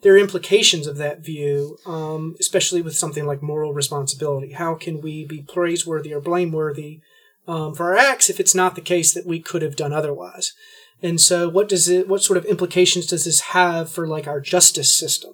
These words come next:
So our entire justice system is, is predicated on the idea that people can be blameworthy and punished for their actions, and that they were free to choose one way rather than another. Um, and so I think that helps, uh,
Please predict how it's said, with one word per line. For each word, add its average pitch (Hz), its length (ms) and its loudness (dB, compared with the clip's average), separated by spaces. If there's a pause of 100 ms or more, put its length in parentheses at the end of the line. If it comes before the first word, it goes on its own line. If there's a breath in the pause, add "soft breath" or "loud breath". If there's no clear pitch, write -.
So - 160 -4
our 170 140 -2
entire 170 400 0
justice 156 400 4
system 160 400 -2
is, 151 240 -4 (360 loud breath)
is 135 100 -12
predicated 190 520 4
on 165 120 -4
the 160 120 -4
idea 160 480 -4
that 151 260 -12
people 170 320 -6
can 156 280 -8
be 156 160 -10
blameworthy 147 720 0
and 143 200 -8
punished 180 420 -2
for 165 120 -8
their 151 180 -6
actions, 175 640 -6 (420 soft breath)
and 170 100 -2
that 175 100 -2
they 180 120 6
were 175 140 4
free 247 380 0
to 180 100 -4
choose 185 500 -2
one 175 220 0
way 160 200 -2
rather 151 340 -4
than 147 160 -6
another. 160 460 0 (680 soft breath)
Um, 170 580 -4 (340)
and 180 180 0
so 190 600 4 (560)
I 285 40 -6
think 359 160 0
that 339 140 4
helps, 233 540 4
uh, 170 460 -2